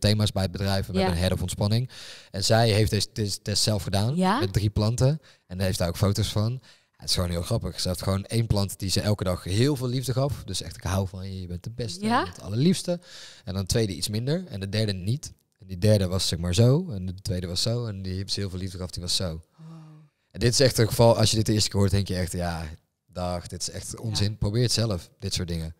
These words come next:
Speaker 2: Ja, nu snap ik waarom die plant van mij niet groeit. Het is echt drama.
Speaker 1: Ja, echt weinig liefde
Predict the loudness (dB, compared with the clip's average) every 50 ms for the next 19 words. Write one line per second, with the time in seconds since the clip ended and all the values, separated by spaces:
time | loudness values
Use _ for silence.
0 | _ _ _ -14 -10 -6 -2 -2 -2 -2 0 -2 -2 -4 -2 -2 0 0 2 2
1 | 0 -2 -4 -4 -4 -4 -4 -4 -4 -2 -2 0 0 0 0 -2 -2 -4 -6 -10
2 | -10 -8 -8 -8 -8 -8 -10 -12 -10 -10 -8 -6 -6 -8 -6 -6 -4 -4 -2 -2
3 | -2 -2 -2 -2 -4 -4 -4 -2 -2 -2 -4 -4 -6 -10 -6 -4 -4 -2 -2 -2
4 | -4 -2 -2 -4 -4